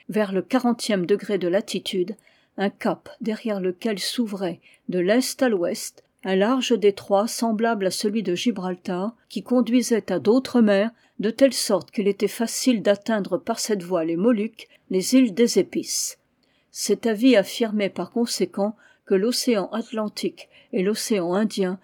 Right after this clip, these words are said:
étaient reliés l'un à l'autre, ce qu'il fallait démontrer. Ainsi l'énigme paraissait être enfin résolue, et Magellan convaincu d'avoir utilisé une découverte faite par un autre. Car bien entendu,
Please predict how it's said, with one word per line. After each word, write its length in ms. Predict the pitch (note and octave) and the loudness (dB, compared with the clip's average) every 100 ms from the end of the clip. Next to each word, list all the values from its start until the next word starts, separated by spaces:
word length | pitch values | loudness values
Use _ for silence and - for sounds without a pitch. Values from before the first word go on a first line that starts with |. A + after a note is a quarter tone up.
| _ _ - | _ _ -4
étaient 280 | F#3+ G#3 | 0 2
reliés 420 | F#3 A#3 A3 G3+ F3 | 2 4 4 2 4
l'un 240 | A3+ A#3 | 6 6
à 80 | F#3+ | 6
l'autre, 400 | E3+ F#3 - - _ - | 4 0 -2 -18 _ -10
ce 200 | - F3+ | -4 -4
qu'il 220 | - B3 | 0 -2
fallait 360 | - E3 A3 | 0 -2 0
démontrer. 640 | G3 A#3+ G#3 F3+ - F#3 - _ _ _ _ _ _ _ _ _ - | 2 4 4 2 -4 -14 -14 _ _ _ _ _ _ _ _ _ -2
Ainsi 380 | A3+ - D#4 | 0 2 4
l'énigme 640 | C4 G3 F#3 G#3+ A3+ B3 B3+ - | 4 4 2 0 2 0 0 -4
paraissait 540 | G#3 A#3 - C#4 C4+ | -2 -2 0 0 2
être 240 | B3+ B3+ G#3+ | 0 -4 -8
enfin 320 | G#3 - F#3 | -6 -4 -2
résolue, 600 | A#3 A3+ G3 F3 F#3 - | 0 2 2 2 0 -2
et 100 | F#3 | 0
Magellan 540 | G3 C4+ - B3+ G#3+ E3 | 4 4 4 4 4 0
convaincu 640 | - G#3 A3 G#3 B3 G#3+ | -2 -2 -2 -2 0 2
d'avoir 340 | F3 E3+ F3 | 2 0 0
utilisé 580 | G#3+ - G#3+ G#3 F#3+ G#3 | -2 -2 -2 -2 2 2
une 200 | F#3 F3 | 2 0
découverte 760 | F3+ A#3 A#3+ G3 F#3+ E3+ - _ _ | 0 0 -2 0 0 0 -10 _ _
faite 300 | - A3+ F#3 - | -6 -2 -2 -2
par 180 | A#3+ G3 | -4 -2
un 160 | E3 | -6
autre. 420 | D#3 _ - - _ _ | -6 _ -20 -20 _ _
Car 160 | G3+ F3 | -2 0
bien 240 | G3 G3 | 2 2
entendu, 560 | E3+ E3 F#3+ F#3 B3+ | 0 -2 -2 6 6